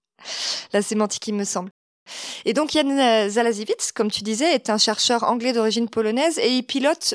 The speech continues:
le groupe de travail de deux cent cinquante chercheurs au niveau international qui planchent sur cette question. Et pourquoi je suis allée le chercher déjà ? Parce que j'ai un besoin insatiable de comprendre et que le plastique, c'est un sujet nature et c'est un sujet société, c'est un sujet civilisation.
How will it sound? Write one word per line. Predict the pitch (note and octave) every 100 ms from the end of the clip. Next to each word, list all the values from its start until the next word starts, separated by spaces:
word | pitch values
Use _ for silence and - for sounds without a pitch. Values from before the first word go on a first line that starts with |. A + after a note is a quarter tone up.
| -
le | A#3
groupe | A3+ C4
de | B3
travail | - B3
de | A#3
deux | G#3 A3+
cent | - A#3
cinquante | - A3 A3+ G#3+
chercheurs | A3+ - - A3+ G#3
au | G3+
niveau | G3+ G3 A3+
international | A3 A3 G#3+ G#3 - G#3+ C#4+ F#4 - -
qui | -
planchent | A#3 D4 D4+
sur | A#3 A3+
cette | - G#3+
question. | A3 G#3 - F#3+ _ _ _ - - - - -
Et | A#3
pourquoi | B3 - F4+
je | -
suis | D4
allée | C4
le | B3
chercher | - B3 - A3+
déjà ? | A3 G#3
Parce | G3+ -
que | -
j'ai | F3+
un | B2+
besoin | F3 F3+ F#3+ F#3
insatiable | A#3+ - A3+ - G#3
de | G3 G3
comprendre | G#3+ G3+ - C#4 A#3+ F3 _ _ _ - - -
et | G#3+
que | - A3 G#3+ G#3+
le | G3+ G#3 G3+
plastique, | G3 A3+ - C4
c'est | - A3+
un | F#3+
sujet | - G#3 G3 G#3
nature | A3+ B3+ - G#3 -
et |
c'est | - G#3
un |
sujet | G#3 A3 G3
société, | G3+ B3+ B3+ A#3 - G3
c'est | G#3
un | F#3+
sujet | - F#3+ G3
civilisation. | - G#3+ G#3 F#3+ F#3 -